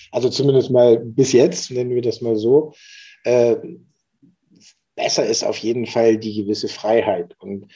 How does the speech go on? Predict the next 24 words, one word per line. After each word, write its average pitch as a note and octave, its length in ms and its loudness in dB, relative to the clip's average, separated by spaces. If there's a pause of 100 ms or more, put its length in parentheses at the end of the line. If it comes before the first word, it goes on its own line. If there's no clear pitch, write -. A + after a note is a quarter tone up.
(400)
Freiheit A#2+ 600 2 (600)
kann A2 140 -2
ja G#2+ 80 2
jeder A2+ 300 4
für A#2 120 -4
sich A2 160 -4
selber A#2 280 2
definieren, A2 600 -6
was A#2 220 -2
es - 160 -4
ist. D#3 320 -4
Aber A#2 200 0
ich - 140 -6
glaube, A2+ 260 -2
die G#2 120 -10
Freiheit A2 540 -2
ist - 200 -8
die A2 80 -10
Möglichkeit. A2+ 680 -2 (760)
Ich - 160 -10
persönlich A#2 540 4
arbeite A2+ 280 4
mehr, C#3 480 2
Stefan G#2 800 -6